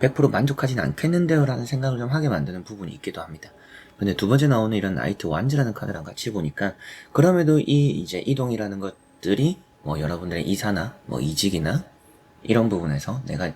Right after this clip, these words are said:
지금 자리를 떠나서 바뀌는 그런 변화를 생각한다라는 게 지금 여러분들 자리보다는 더 나은 성장을 나타내고 있습니다.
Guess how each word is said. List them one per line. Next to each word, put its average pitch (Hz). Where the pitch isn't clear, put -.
지금 98
자리를 95
떠나서 135
바뀌는 143
그런 98
변화를 120
생각한다라는 110
게 -
지금 170
여러분들 117
자리보다는 104
더 76
나은 135
성장을 196
나타내고 87
있습니다. -